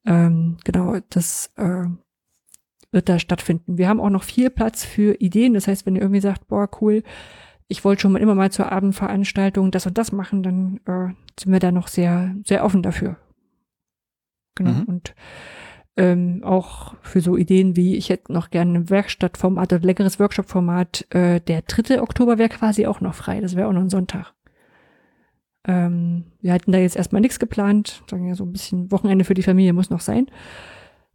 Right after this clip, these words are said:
Speaker 1: Aber beim letzten Mal hat es mit dem O-E-R-Camp zusammen auch gut geklappt. Die haben dann noch dort eine, eine Werkstatt gemacht. Dann war das so
Speaker 2: Mhm.
Speaker 1: für die, für die Special Interest Group O-E-R-Camp gut und dann hat es Spaß gemacht.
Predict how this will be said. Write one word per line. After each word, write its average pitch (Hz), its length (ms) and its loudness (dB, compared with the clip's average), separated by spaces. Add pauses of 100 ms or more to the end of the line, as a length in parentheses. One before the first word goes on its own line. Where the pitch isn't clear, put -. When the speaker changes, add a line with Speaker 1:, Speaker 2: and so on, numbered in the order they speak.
(140)
Speaker 1:
Aber 185 840 2 (360)
beim 175 140 0
letzten - 280 2
Mal 220 100 4
hat 214 120 0
es 208 120 -4
mit 190 100 2
dem 190 180 2
O-E-R-Camp 190 520 0
zusammen 220 240 2
auch 220 140 -2
gut 185 160 -2
geklappt. - 320 -4
Die 180 80 0
haben 175 80 2
dann 175 140 2
noch 180 140 -2 (140)
dort 185 160 0
eine, 180 120 6
eine 180 200 2
Werkstatt 190 360 -2
gemacht. 226 360 -2 (680)
Dann 180 120 -2
war 180 100 -2
das 180 120 -2
so 131 80 -4
Speaker 2:
Mhm. 185 60 -4
Speaker 1:
für 196 140 -4
die, 180 240 0
für 185 140 -4
die 180 140 0
Special 185 280 2
Interest 190 360 2
Group 196 260 -2
O-E-R-Camp 185 720 2 (260)
gut - 260 -2 (160)
und 208 120 2
dann 214 240 2
hat 226 100 -2
es - 60 -2
Spaß - 240 -8
gemacht. 170 280 -12